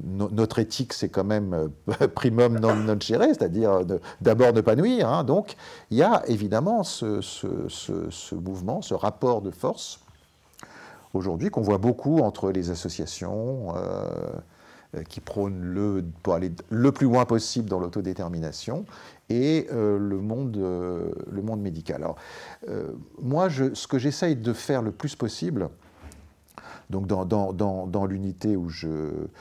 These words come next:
où je travaille, on reçoit ces, euh, ces, ces, ces jeunes trans à l'heure actuelle. On, il y a quatre psychologues, deux psychiatres, deux,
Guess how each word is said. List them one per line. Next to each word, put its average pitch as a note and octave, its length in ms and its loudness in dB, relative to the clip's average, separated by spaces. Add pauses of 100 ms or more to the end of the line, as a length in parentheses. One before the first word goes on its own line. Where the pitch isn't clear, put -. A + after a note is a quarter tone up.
(220)
où F2+ 100 -6
je - 80 -12
travaille, G2 400 2
on E2 140 -2
reçoit E2+ 360 -4
ces, D2 520 -8 (360)
euh, - 80 -6 (240)
ces, - 380 -8
ces, - 380 -10
ces E2 200 -8
jeunes D#2+ 220 -6
trans F2+ 200 -6 (100)
à F2 40 -2
l'heure D2+ 140 -2
actuelle. F#2+ 480 -2
On, C#2+ 120 -6
il C#2+ 100 -8
y D#2 40 -6
a E2 200 -4
quatre E2 260 -6
psychologues, F2 720 -2
deux D#2+ 120 -6
psychiatres, G2 720 -2
deux, D#2 280 -6